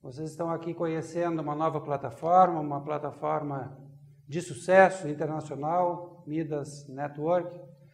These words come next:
Mas eu não posso deixar de considerar o momento difícil que o meu país está passando.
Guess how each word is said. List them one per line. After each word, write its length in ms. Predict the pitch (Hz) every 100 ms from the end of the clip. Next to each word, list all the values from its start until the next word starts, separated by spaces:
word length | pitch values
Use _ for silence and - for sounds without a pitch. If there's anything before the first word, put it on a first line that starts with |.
| - - _ _ _ _
Mas 480 | 147 165 175 180 165
eu 680 | 196 202 208 214 214 214 208
não 240 | 208 254 240
posso 340 | 226 220 190
deixar 360 | 175 - 185 170
de 80 |
considerar 920 | 175 170 170 160 151 180 202 196 - - - - - - _ _ _ _ _ _ _ _
o 140 | - 151
momento 600 | 170 175 196 196 - 190
difícil 1080 | 196 - 226 240 247 - - 277 269 269 -
que 100 | 202
o 60 | 196
meu 240 | 214 233
país 680 | 214 196 208 233 240 - -
está 300 | 214 - 202
passando. 600 | 202 - 156 117 92